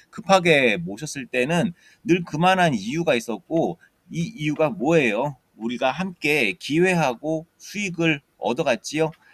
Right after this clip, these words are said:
예, 오늘도 마찬가지입니다. 지금 공개되는 내용이 단순한 참고 자료가 아니라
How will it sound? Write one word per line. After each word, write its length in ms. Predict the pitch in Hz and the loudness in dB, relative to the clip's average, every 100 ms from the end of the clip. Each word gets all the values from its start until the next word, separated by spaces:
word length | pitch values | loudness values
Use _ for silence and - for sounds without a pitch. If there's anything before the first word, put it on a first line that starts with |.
| _ - | _ -4
예, 60 | |
오늘도 380 | 110 160 220 190 | 0 2 2 0
마찬가지입니다. 560 | 147 170 147 113 98 87 | -2 -2 -4 -6 -8 -8
지금 420 | - 123 139 120 | -10 -10 -8 -8
공개되는 600 | 123 139 156 143 131 131 | -8 -2 -2 -2 -6 -4
내용이 480 | 101 104 110 147 123 | -2 -2 -2 -4 -8
단순한 600 | - 156 196 139 131 123 | -6 -4 0 0 0 -4
참고 340 | - 226 233 | -2 -2 -2
자료가 420 | 196 127 113 104 151 | -2 0 0 0 0
아니라 400 | 117 117 147 | 2 2 0